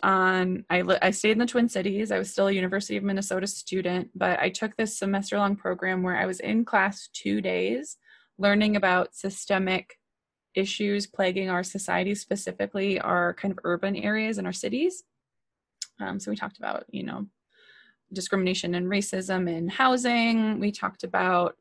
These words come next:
the lack of access to care in these various public service industries. We talked about a lot of historical context for all of it. Uh, and then three days a week, we were in internships, and my internship happened to be focused on,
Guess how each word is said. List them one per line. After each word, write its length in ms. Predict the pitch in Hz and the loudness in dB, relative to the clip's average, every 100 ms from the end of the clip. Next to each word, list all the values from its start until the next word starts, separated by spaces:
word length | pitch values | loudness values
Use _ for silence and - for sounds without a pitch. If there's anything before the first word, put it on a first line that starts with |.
| _ - | _ -12
the 320 | 196 185 180 | -2 0 4
lack 260 | 185 170 | 4 2
of 120 | 196 175 | 0 -2
access 680 | - - - 185 196 - - | -4 -4 -2 -2 -2 -10 -8
to 340 | 180 180 180 - | -2 -2 -2 -4
care 500 | - 185 185 208 214 | -2 0 2 2 2
in 200 | 190 190 | 0 -2
these 200 | 180 180 | -2 0
various 320 | 175 175 - | -2 -2 -4
public 260 | 180 185 | -4 -4
service 460 | - 180 180 - - _ _ _ _ _ | -4 -6 -6 -10 -16 _ _ _ _ _
industries. 460 | 269 262 254 240 214 | 0 0 2 2 2
We 80 | 196 | 2
talked 240 | 202 190 | 0 -2
about 240 | 175 175 185 | 0 2 4
a 40 | |
lot 180 | 175 175 | 2 0
of 80 | 170 | -4
historical 640 | 185 - 190 185 185 175 | -8 -4 -2 -2 -2 -10
context 540 | - 180 175 - - | -4 -4 -4 -8 -6
for 120 | 175 | -2
all 160 | 170 170 | 0 0
of 100 | 165 | 0
it. 220 | 170 165 _ _ _ _ _ - | -2 -2 _ _ _ _ _ -4
Uh, 200 | 180 180 - | -2 0 2
and 160 | 202 | 4
then 260 | 196 190 185 | 4 2 -2
three 180 | 226 233 | 2 6
days 220 | 214 196 | 6 4
a 100 | 196 | 0
week, 260 | 190 185 - _ _ _ _ _ _ - | -2 -4 -8 _ _ _ _ _ _ -4
we 200 | 196 185 | 0 4
were 120 | 185 | 4
in 140 | 180 | 2
internships, 840 | 185 202 196 185 180 - - - - | 2 0 0 -4 -4 -4 -6 -8 -6
and 120 | 185 | 0
my 140 | 185 185 | 2 2
internship 580 | 190 185 196 190 196 | -2 -2 -4 -2 -4
happened 280 | - 180 185 | -2 -2 -2
to 80 | 180 | -4
be 100 | 185 | -4
focused 540 | 185 185 196 190 - - | -4 -4 -4 -4 -8 -6
on, 520 | 185 180 180 175 | -2 0 0 -2